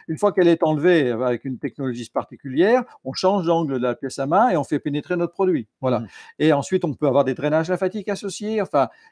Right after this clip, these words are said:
Speaker 1: voilà, c'est un peu compliqué,
Speaker 2: Un
Speaker 1: j'ai pas le temps de
Speaker 2: protocole,
Speaker 1: l'expliquer.
Speaker 2: ouais,
Speaker 1: Il y a
Speaker 2: c'est
Speaker 1: un
Speaker 2: un protocole
Speaker 1: protocole,
Speaker 2: particulier.
Speaker 1: voilà, un protocole. Et ensuite, on a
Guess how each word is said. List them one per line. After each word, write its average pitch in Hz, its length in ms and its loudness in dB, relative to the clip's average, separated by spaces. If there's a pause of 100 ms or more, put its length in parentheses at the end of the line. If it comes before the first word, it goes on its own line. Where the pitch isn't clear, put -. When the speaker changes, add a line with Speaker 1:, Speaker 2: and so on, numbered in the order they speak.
(140)
Speaker 1:
voilà, 139 260 2
c'est - 220 -16
un 123 60 -6
peu 135 140 -2
compliqué, 139 420 -2
Speaker 2:
Un 135 100 -2
Speaker 1:
j'ai 123 60 -4
pas 127 120 -4
le 120 60 -2
temps 143 180 0
de 143 60 0
Speaker 2:
protocole, 135 60 0
Speaker 1:
l'expliquer. 123 280 -2
Speaker 2:
ouais, 233 100 4
Speaker 1:
Il 247 40 4
y 214 60 4
a 170 40 6
Speaker 2:
c'est 147 60 4
Speaker 1:
un - 20 2
Speaker 2:
un 120 40 -4
protocole 139 280 0
Speaker 1:
protocole, 202 260 6
Speaker 2:
particulier. - 260 0
Speaker 1:
voilà, 185 240 6
un 160 40 -6
protocole. 180 540 0 (260)
Et 165 80 2
ensuite, 165 320 -2
on 165 120 -2
a 165 160 4